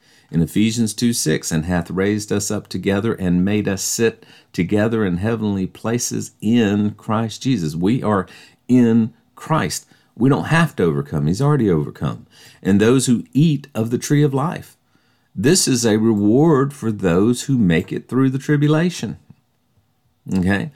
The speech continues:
"Blessed are they that do his commandments under the law, that they may have right to eat of the tree of the life and enter in through the gates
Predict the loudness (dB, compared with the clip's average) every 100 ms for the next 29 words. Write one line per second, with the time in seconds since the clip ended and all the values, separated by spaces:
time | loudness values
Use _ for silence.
0 | -20 -20 -8 0 2 2 2 2 2 2
1 | 2 2 0 -2 -4 -4 2 4 6 4
2 | 2 0 0 2 0 -4 -6 -2 2 4
3 | 4 2 2 2 2 0 -6 -16 -16 -20
4 | _ _ _ _ _ -4 2 2 2 2
5 | 2 0 -2 -6 -8 _ _ 0 0 4
6 | 2 4 2 0 2 0 0 0 0 0
7 | -4 -2 -2 0 -2 -2 -2 -2 -2 0
8 | 0 0 0 -4 -8 -20 -2 0 2 0
9 | -2 0 0 0 0